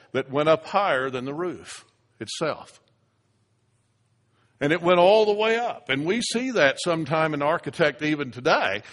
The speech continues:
However, the purpose of that in this period of time and throughout history was a protection against enemies. And it was for battle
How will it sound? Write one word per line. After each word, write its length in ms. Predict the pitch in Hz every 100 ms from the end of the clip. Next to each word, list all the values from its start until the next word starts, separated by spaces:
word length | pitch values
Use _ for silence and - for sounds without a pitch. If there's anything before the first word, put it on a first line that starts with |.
| - -
However, 520 | 185 208 247 262 202
the 120 | 160
purpose 500 | - 240 277 233 -
of 140 | 170
that 420 | 131 135 143 180 147
in 160 | 147
this 220 | 160 214
period 380 | - 226 220 180
of 100 | 143
time 380 | 190 233 220 165
and 120 | 160
throughout 540 | 180 185 190 240 262 165
history 600 | 285 262 - 120 113 143 - - -
was 380 | 160 175 175 - - - _ _ - _ - - 165
a 120 | 160
protection 840 | 165 - 220 - - - - 76 _ _ _
against 420 | 127 131 147 - 165
enemies. 640 | 175 104 87 - - - _ _ _ _ _ _ _ _ _ _ _ _ _ _ _ _ - -
And 160 | 180
it 160 | 208 180
was 100 | 180 -
for 160 | 185
battle 560 | 147 202 226 151 76